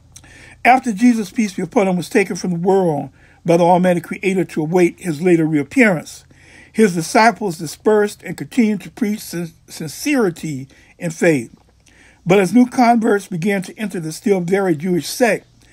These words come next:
they brought with them many influences and ideas alien to the concept of monotheism, or worship of the one God. These Greeks and Romans were used to worshiping images of humans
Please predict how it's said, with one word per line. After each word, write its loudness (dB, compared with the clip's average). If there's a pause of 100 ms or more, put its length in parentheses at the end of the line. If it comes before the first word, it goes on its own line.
(300)
they 4
brought 4
with 0
them 0
many 0
influences -4
and -6
ideas -2 (380)
alien 2
to -6
the -6
concept -4
of -4
monotheism, -2 (720)
or -6
worship -2
of -12
the -8
one -6
God. -6 (1800)
These 6
Greeks -4
and 0
Romans 0
were -2
used 2
to -4
worshiping -2
images 2
of -6
humans 0